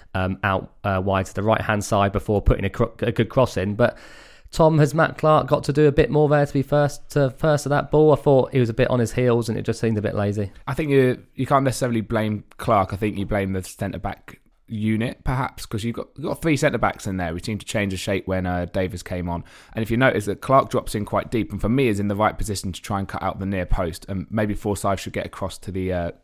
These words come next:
Speaker 2: cross a bit quicker and therefore try and block the cross. But Clark is in the right position, uh, just in front,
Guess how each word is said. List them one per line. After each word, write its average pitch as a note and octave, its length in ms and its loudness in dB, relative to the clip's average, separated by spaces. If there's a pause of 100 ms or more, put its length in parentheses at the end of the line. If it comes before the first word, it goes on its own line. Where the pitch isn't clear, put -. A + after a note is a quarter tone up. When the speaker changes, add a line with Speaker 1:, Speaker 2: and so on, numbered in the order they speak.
Speaker 2:
cross - 200 -8
a - 40 -18
bit - 140 -14
quicker F#2 400 -2
and F#2 120 -4
therefore F2+ 420 -6 (200)
try F#2 140 -4
and F2 100 -6
block - 160 -2
the - 80 -12
cross. F2 240 -8 (380)
But - 260 -2 (240)
Clark D3+ 280 6
is A2+ 100 -4
in G#2+ 80 -2
the G2+ 80 -2
right G2 200 -4
position, - 460 -8 (260)
uh, F#2+ 200 -2
just A2+ 280 -4
in G#2 120 -6
front, F3+ 340 -2